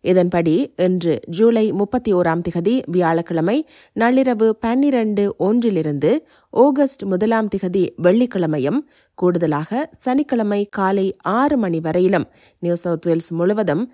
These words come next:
சிட்னி மெட்ரோ மூலம் இயக்கப்படும் அனைத்து ரயில் சேவைகளிலும் ரீஜனல் ரயில் சேவைகளிலும் பயணிகள் கட்டணம் எதுவும் செலுத்தாமல் இலவசமாக பயணம் செய்ய முடியும். ரீஜனல் அல்லது இன்டர்ஸ்டேட் நியூ சவுத் வேல்ஸ் ட்ரெயின் லிங்க் சேவைகளை பயன்படுத்தும் பயணிகள்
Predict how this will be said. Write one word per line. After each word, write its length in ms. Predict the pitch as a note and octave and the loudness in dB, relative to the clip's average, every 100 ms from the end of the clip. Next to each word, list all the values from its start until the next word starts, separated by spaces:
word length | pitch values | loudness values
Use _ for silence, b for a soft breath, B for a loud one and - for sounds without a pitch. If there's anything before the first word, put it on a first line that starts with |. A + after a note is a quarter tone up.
| b | b
சிட்னி 400 | - - A#3+ A#3+ | -6 -4 0 0
மெட்ரோ 380 | A3 F3+ F3+ F#3 | 0 0 -2 -2
மூலம் 360 | F3 E3+ E3+ E3 | 0 0 -2 -2
இயக்கப்படும் 640 | D#3 E3+ F3+ F3 E3+ E3+ | -2 -2 -2 -4 -2 -2
அனைத்து 440 | - D#3 F#3 G#3 F#3+ | -4 -2 -2 -2 -4
ரயில் 320 | D3 D#3 E3+ - | -2 0 0 -2
சேவைகளிலும் 600 | E3 D#3+ D#3+ E3 E3 D4 E4+ B B - | -4 -4 -2 0 2 0 -2 B B -2
ரீஜனல் 540 | A#3+ D4 D4 B3+ G#3+ | 2 2 4 2 0
ரயில் 400 | - F3+ F#3+ G3 - | -2 -2 -2 -2 -2
சேவைகளிலும் 640 | F3 F#3 G3 F#3+ D3+ G#3+ - _ _ | -2 -2 -2 -2 -2 -4 -8 _ _
பயணிகள் 520 | - F3+ F3+ F3 C4 | -2 0 0 0 -2
கட்டணம் 440 | - A#3+ A#3 C4+ A#3 | -2 -6 -2 -2 0
எதுவும் 340 | F#3 F3 F3 | -2 -2 -2
செலுத்தாமல் 680 | F#3 G3 G3 G3 D#3+ F3+ C4 | -2 -2 -4 -2 -2 -2 -2
இலவசமாக 680 | - A3 G3 F#3 E3+ D3 D#3+ | -2 -4 -2 -4 -4 -4 -6
பயணம் 340 | G#3 F3+ D#3 D3 | -2 -2 -2 -4
செய்ய 280 | - C3+ | -4 -2
முடியும். 380 | D#3+ E3+ D#3+ C#3 - _ _ _ | -2 0 0 0 -4 _ _ _
ரீஜனல் 500 | G#3 C4+ D4+ D4+ B3 | 0 4 4 4 2
அல்லது 420 | B3 G3+ G#3 G3 G3+ | 0 0 0 2 0
இன்டர்ஸ்டேட் 680 | - A3 C4 A#3+ - G3+ G3 | 0 0 0 -2 -2 -2 -2
நியூ 220 | F#3+ G#3 | -2 0
சவுத் 360 | A3 A3 G#3 | -2 -4 -4
வேல்ஸ் 360 | F#3+ F#3+ F#3 - - | -2 -2 -4 -8 -4
ட்ரெயின் 280 | A3 A#3 A3 | -2 0 0
லிங்க் 240 | F#3+ F#3 | -2 -2
சேவைகளை 600 | F#3 - F#3 F3+ F3+ F3+ | -4 -2 0 0 0 -2
பயன்படுத்தும் 640 | F3 E3 F3 F3+ F3+ - E3+ | 0 -2 -2 -2 -4 -4 -2
பயணிகள் 480 | E3 F3 F#3+ G#3+ | 0 0 0 -2